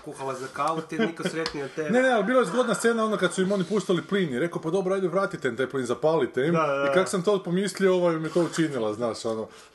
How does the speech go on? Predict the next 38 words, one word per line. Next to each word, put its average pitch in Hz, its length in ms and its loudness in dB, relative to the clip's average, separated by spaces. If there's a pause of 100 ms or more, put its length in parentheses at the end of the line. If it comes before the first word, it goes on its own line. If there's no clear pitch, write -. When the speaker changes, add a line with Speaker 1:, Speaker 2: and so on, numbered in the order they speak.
(440)
Speaker 1:
Pa 127 100 0
ne, 165 60 2
Speaker 2:
Dakle 233 160 2
Speaker 1:
što 208 100 -2
se 190 120 -4
Haša 202 300 -2
tiče, 160 300 -6
da, 160 140 -2
Speaker 2:
Da. 147 160 -2
Speaker 1:
ja 165 160 -2
sam 175 100 -8
se - 100 -8
malo 170 180 -2
pobrkao 156 320 -8
bio 139 140 -6
sa 147 120 -8
jednim 143 120 -4
Speaker 3:
Aha. 127 80 -4
Speaker 1:
drugim 139 200 -4
filmom, 156 280 -4
ali 147 280 -4
Exclusa 170 480 -8
kad 151 180 -6
smo 156 120 -8
ga 135 100 -6
svi, 147 500 -8
a, 135 120 -10
iz 139 220 -10
I 147 40 -8
M 131 240 -8
D 135 120 -10
B, 139 180 -8
ali, 139 240 -4 (280)
Speaker 3:
<laughs> - 260 -10
Speaker 1:
am, 147 480 -4 (680)
Mike 185 500 -4
Flanagan 240 440 0
je, 175 460 0